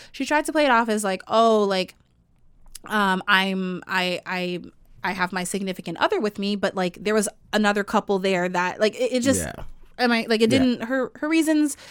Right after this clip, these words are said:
Speaker 1: Anyway, she called me a bad friend, told me that I was not a good person for not, uh, putting her first, and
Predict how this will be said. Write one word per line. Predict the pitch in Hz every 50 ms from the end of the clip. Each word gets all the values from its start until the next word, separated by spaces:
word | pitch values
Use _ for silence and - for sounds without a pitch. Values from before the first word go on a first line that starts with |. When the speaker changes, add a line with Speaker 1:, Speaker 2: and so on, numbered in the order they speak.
| - - - - -
Speaker 1:
Anyway, | 302 285 233 185
she | 185 -
called | - 277 294 311
me | 320
a | 277
bad | 277 277 269
friend, | - 226 214 220 214 214 - _ - - - - - - - -
told | - 240 240
me | 247 247
that | 233 214 208 214 214
I | 202 214
was | 208 214 214 202 196
not | 208 208 202 202 208 -
a | - 208 202
good | 202 208 208 202 202
person | - 233 233 233 - 240 233 226
for | 220 - 214 202 190 190 196
not, | 190 190 185 170 - -
uh, | 190 185 185 185
putting | - 214 202 196
her | 190 190
first, | - 240 233 226 220 220 214
and | 202 190 190 190